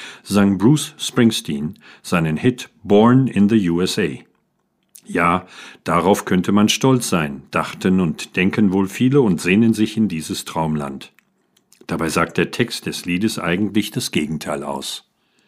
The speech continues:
Aber der Eingangstext spricht von denen, die in Zion geboren wurden.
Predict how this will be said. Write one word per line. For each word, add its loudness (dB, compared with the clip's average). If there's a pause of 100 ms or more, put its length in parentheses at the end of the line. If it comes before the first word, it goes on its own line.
(800)
Aber 4
der 4
Eingangstext 2
spricht -2
von 2
denen, 2 (220)
die 0
in 4
Zion -2
geboren -6
wurden. -10